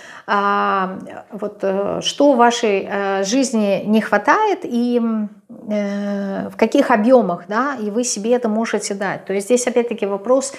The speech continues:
на уровне, э, энергетики. То есть, э, если раньше, опять скажу, да, э, с кем-то вы, э, беседуете, встретились с кем-то, и вы понимаете, что, ну, м, поговорили уже десять минут, да, мне уже скучно,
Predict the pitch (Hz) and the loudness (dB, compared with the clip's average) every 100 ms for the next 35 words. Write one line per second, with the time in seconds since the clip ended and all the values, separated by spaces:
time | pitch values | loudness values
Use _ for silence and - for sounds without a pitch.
0 | - - - 214 220 233 254 233 226 220 | -12 -12 -10 0 4 6 6 4 2 0
1 | 214 - - - _ - 196 202 196 226 | -2 -8 -20 -20 _ -12 -10 -8 -2 4
2 | 240 220 233 - 180 180 180 190 190 - | 4 4 2 0 -4 -4 -2 -4 -4 -4
3 | 202 190 196 240 247 226 233 247 - 214 | -4 -2 2 4 4 2 2 0 -2 -4
4 | 196 202 _ _ _ _ - _ _ - | -4 -8 _ _ _ _ -20 _ _ -20
5 | - - - - 247 233 202 196 175 175 | -20 -20 -12 2 4 4 2 2 -2 2
6 | 240 247 208 202 196 269 254 240 233 233 | 4 4 2 -2 -2 0 0 0 0 0
7 | 208 196 202 196 196 196 196 - 196 185 | 0 0 0 0 0 -2 -4 0 0 2
8 | 202 285 262 277 247 202 190 190 339 339 | 0 0 0 0 0 -2 -4 0 0 0
9 | 220 185 - _ _ - 240 240 247 311 | -2 -4 -10 _ _ 0 2 4 4 4
10 | 349 233 - 214 208 254 233 180 208 196 | 2 -2 -2 -4 -4 -4 -6 -8 -10 -10
11 | 202 214 226 240 320 269 208 208 214 - | -6 0 2 4 4 2 0 -2 -4 -4
12 | 214 202 196 226 208 208 196 190 320 330 | -6 -4 0 0 0 -2 -4 -4 0 -2
13 | 226 185 | -2 -6